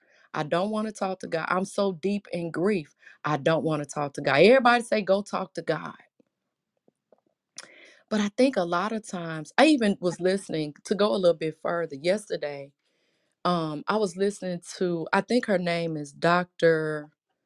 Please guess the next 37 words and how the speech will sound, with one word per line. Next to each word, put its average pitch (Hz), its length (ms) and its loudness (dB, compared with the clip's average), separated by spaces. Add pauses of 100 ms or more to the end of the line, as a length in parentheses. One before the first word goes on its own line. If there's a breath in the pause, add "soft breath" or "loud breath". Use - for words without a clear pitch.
(400)
Sarita. 180 1300 -2 (300)
I 160 80 0
can't 202 260 2
remember 175 320 -2
her 160 80 0
last 160 300 0
name. 147 100 -2
I 160 60 2
was 165 120 0
listening, 202 320 2 (320 loud breath)
you 180 80 -2
know, 175 80 4
I 180 100 4
like 196 240 2
to, - 180 -8
uh, 160 360 -4
I, 175 240 -4
I 165 100 -4
follow 185 540 -6
Crystal 180 480 -8
Evans 151 380 -8
Hurst, 151 480 -8 (480 soft breath)
and 160 360 2
she - 180 -6
did 214 180 2
a 170 60 4
podcast 160 880 -4
with 165 180 -6
this 160 200 -4
particular 156 500 -4
lady, 143 500 -2 (680 soft breath)
and 175 560 4
she - 240 -4
was 233 200 -4
talking - 360 -4
about 147 500 -6 (760)
how 160 640 -2